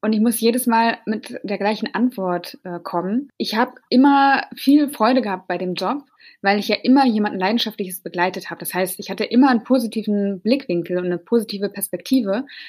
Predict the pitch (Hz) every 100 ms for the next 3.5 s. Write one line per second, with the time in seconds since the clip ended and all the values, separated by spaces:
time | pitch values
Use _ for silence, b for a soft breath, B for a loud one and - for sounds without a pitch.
0 | B B _ _ - 202 208 208 226 262
1 | 226 214 214 214 220 214 208 214 - 240
2 | 240 208 196 220 220 - 202 196 185 208
3 | 202 - 175 160 -